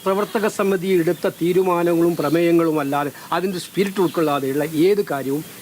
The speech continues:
ഇന്ത്യൻ നാഷണൽ കോൺഗ്രസിൻ്റെ അക്കൗണ്ടിൽ ഇടേണ്ട കാര്യമില്ല. ഞങ്ങൾ വളരെ ക്ലിയറാണ് ഇതിനകത്ത്. പറയേണ്ട കാര്യങ്ങൾ all പാർട്ടി മീറ്റിംഗിൽ പറഞ്ഞിട്ടുണ്ട്. അതുപോലും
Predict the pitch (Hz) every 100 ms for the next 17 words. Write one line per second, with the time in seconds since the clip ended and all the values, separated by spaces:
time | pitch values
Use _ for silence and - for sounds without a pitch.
0 | 160 180 214 196 175 180 156 143 151 139
1 | 139 135 113 135 135 127 127 127 117 127
2 | 120 - - - - - - - - -
3 | - - - - 185 165 151 175 196 185
4 | 160 135 113 113 104 - - - - -
5 | - - - - - - - - 156 220
6 | 247 240 226 220 285 - 180 185 190 180
7 | 175 170 170 139 131 135 104 - - -
8 | - - - - - - - - - 226
9 | 247 269